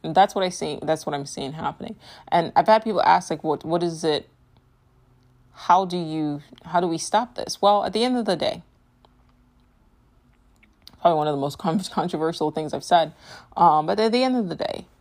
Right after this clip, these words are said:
these things feed off energy. A great show, American Gods, and I'm gonna keep saying this, these are just theories and stories, so this is a reality check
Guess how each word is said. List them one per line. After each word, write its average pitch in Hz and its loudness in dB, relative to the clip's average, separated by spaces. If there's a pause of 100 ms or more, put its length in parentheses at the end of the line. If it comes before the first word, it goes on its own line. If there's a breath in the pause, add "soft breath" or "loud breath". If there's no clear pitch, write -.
(200)
these 196 -4
things 160 -2
feed 160 -4
off 147 0
energy. 160 -2
A 170 0
great 202 0
show, 165 2 (380 soft breath)
American 175 2
Gods, - 2
and 156 0
I'm 160 4
gonna 170 -2
keep 214 -6
saying 254 -2
this, 202 0 (260 soft breath)
these 156 -4
are 156 -4
just 180 -2
theories 190 4
and 185 -2
stories, 175 -2 (840)
so 135 0 (100)
this 151 -4
is 147 -6
a 143 0
reality 143 4
check - -2